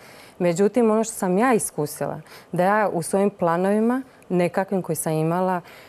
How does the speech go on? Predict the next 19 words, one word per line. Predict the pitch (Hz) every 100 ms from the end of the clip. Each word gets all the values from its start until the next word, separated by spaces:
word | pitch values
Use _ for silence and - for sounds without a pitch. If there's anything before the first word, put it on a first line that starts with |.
| - -
e, | 160 156 151 151
i | - 202
koje | 220
na | 190
kraju | 180 202 220
kraja | 220 220
uvijek | 202 220 220
iznova | 220 208 180 170
imam, | 165 160 185 240 - - - - -
da, | 170 170 165 156 - 170 165 160 160 165
e, |
da | 160 175
ne | 175 208
mogu | 240 220
biti | 196 220
toliko | 202 175 185 214
sretna | - 180 190 196 233 208
i | 165
u, | 170